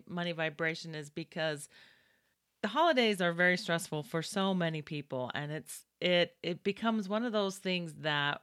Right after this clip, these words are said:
we either dread or we love. <laughs> And depending on your age, I mean, I remember when I was really young, I was super excited about it.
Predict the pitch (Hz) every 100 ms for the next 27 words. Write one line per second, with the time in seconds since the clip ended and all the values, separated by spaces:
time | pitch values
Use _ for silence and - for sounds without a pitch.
0 | - 131 165 160 151 147 - 160 156 147
1 | 147 143 151 160 202 226 240 214 202 185
2 | 185 156 143 143 127 - - - 107 117
3 | 139 120 - 117 - - - - - 208
4 | 214 196 254 226 214 180 170 160 147 -
5 | 226 240 233 226 185 175 170 185 214 202
6 | 190 180 170 160 147 160 151 147 185 196
7 | 175 143 143 156 147 123 117 - 175 175
8 | 170 165 156 156 160 -